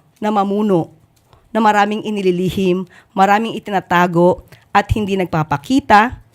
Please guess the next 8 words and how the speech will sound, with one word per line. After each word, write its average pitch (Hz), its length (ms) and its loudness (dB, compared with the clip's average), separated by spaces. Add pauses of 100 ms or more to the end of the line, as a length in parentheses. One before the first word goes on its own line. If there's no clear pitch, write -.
(240)
ng 190 160 2
anumang 175 400 -2
dokumento, 233 800 0 (2000)
more 190 400 6
particularly 175 800 -4 (240)
about 156 320 -4
the 156 320 -6 (160)
funds. - 640 2